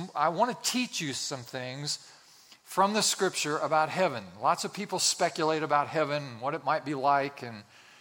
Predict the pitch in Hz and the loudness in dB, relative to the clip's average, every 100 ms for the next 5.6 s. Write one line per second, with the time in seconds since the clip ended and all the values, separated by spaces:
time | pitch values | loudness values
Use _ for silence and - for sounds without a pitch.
0 | _ 156 170 151 170 156 - - 151 147 | _ -6 -2 -4 -4 -2 0 2 4 2
1 | 147 - - - - _ _ - 131 160 | 2 -8 -18 -20 -20 _ _ -10 -2 2
2 | 165 - 147 - 214 185 202 190 151 170 | 2 0 -2 -2 -2 -4 -2 -2 4 4
3 | 170 147 156 147 135 - 143 139 135 127 | 6 2 0 0 -2 -2 0 0 0 -2
4 | 139 139 139 117 117 - 120 113 147 170 | -2 -2 -2 -6 -8 -6 -8 -4 -4 -2
5 | - - 165 - 123 131 | -4 -2 -2 0 -2 -6